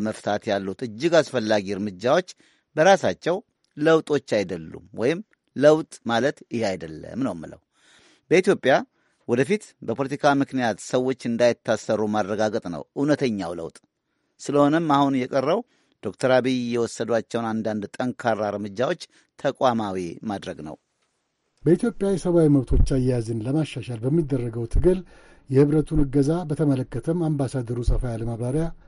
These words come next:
Speaker 2: ሰጥተዋል። በእሳቸው አባባል በየትም ቢሆን የሰብአዊ መብቶችን በተሟላ መንገድ ለማስከበርና ለመንከባከብ ቀላልና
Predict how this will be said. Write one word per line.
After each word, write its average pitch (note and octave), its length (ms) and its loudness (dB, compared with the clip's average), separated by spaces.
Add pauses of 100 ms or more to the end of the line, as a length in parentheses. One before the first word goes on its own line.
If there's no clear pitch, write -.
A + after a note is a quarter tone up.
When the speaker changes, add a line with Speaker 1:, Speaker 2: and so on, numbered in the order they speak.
Speaker 2:
ሰጥተዋል። A2+ 540 -2 (540)
በእሳቸው C3+ 520 -2
አባባል A#2 420 -4
በየትም C3+ 400 0
ቢሆን B2+ 260 4 (400)
የሰብአዊ G3+ 460 0
መብቶችን C#3 500 2
በተሟላ C#3 500 0
መንገድ A#2+ 340 -2 (280)
ለማስከበርና C3+ 880 0
ለመንከባከብ D3+ 800 0
ቀላልና D3+ 520 0